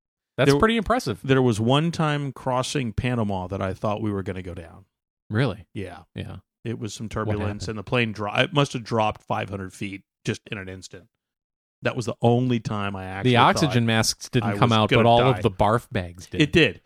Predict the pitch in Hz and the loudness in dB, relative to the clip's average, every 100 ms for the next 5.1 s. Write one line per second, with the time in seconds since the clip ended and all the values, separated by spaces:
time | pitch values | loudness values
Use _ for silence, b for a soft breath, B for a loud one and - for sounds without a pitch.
0 | _ 156 147 156 151 147 151 156 151 131 | _ 0 2 2 4 4 2 0 -2 0
1 | 131 117 135 143 139 131 131 131 143 131 | 0 0 -2 0 0 0 2 2 2 2
2 | - 127 113 - 139 139 131 127 113 104 | 0 0 0 -2 -2 0 0 2 0 -2
3 | 92 101 87 90 90 _ b b _ - | -4 -6 -8 -14 -18 _ b b _ 0
4 | 139 143 127 113 110 101 104 104 117 95 | 2 4 4 2 0 -2 -2 0 -2 -2
5 | 85 | -8